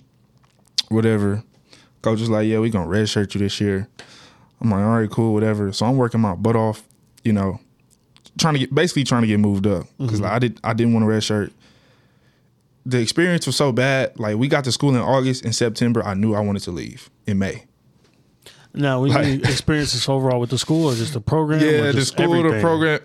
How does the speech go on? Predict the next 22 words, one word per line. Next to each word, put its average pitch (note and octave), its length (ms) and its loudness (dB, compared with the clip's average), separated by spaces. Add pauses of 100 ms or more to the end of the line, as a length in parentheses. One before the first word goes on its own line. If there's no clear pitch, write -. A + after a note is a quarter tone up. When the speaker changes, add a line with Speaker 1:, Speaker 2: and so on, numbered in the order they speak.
Speaker 1:
everything, C#3+ 500 2
like, A2 260 0
Speaker 2:
okay. A2+ 100 -16 (1040)
Speaker 1:
I C#3 100 2
didn't C3 260 2
like A#2+ 240 0
it. - 140 -8 (800)
Now, C#3 260 2
wh-, C#3 380 0
when D3 140 2
I F#3 60 4
look F#3+ 200 2
back E3+ 180 2
now, E3+ 340 2
like, C3+ 200 0
I B2+ 80 0
shoulda C3 220 0
stayed B2+ 300 0
and A2+ 60 0
stuck B2 220 -2
it A#2+ 80 2
out A#2 240 -2